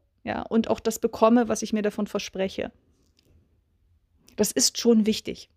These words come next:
Also, dass ich auch meinen eigenen Worten, meinen eigenen Gedanken, meinen eigenen Überzeugungen auch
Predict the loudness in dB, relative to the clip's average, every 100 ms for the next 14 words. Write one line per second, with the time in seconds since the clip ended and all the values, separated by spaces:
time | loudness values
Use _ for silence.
0 | -4 0 2 0 0 0 0 0 0 0
1 | -2 2 4 6 4 2 0 0 2 0
2 | 0 -2 0 2 2 2 -2 -2 0 0
3 | 0 -2 0 -2 -2 0 -2 -2 -4 -4
4 | 0 2 2 2 0 -4 -4 -4